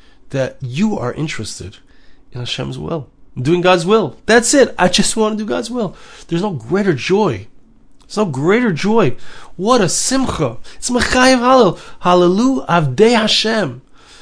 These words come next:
Praise God, those who serve God. Isru chag ba'avosim ad kainas hamizbeach. Tie, tie on, tie on. Keep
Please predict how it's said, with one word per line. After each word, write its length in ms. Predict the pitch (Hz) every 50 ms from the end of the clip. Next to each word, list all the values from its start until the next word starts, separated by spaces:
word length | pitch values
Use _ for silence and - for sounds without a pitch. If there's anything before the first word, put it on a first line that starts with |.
| - -
Praise 400 | - - 196 226 247 277 247 -
God, 260 | - 262 254 233 175
those 260 | 165 233 247 226 - -
who 120 | 247 233
serve 560 | - - - - - - 190 233 262 226 156
God. 420 | - 170 160 151 139 127 117 110 - - _ _ - - _ - - - - - - - - -
Isru 380 | - 254 247 - - 240 240 196
chag 460 | - - - 214 220 247 262 233 208
ba'avosim 840 | 214 220 208 196 180 185 233 277 262 226 - 226 214 175 170 170
ad 100 | 170 156
kainas 360 | - - 233 240 240 240 226 240
hamizbeach. 560 | 233 226 196 208 233 240 233 214 175 156 - - _ _ _ - - - - - - - - - _ - - _ - - - - -
Tie, 600 | - - 220 233 254 262 262 254 233 190 170 170 - - - - - - - - - 156
tie 340 | - - 226 226 247 262 262
on, 400 | 262 262 262 262 262 220 180 175
tie 280 | - 226 240 247 254 254
on. 240 | 254 247 233 196 -
Keep 280 | - - 254 - -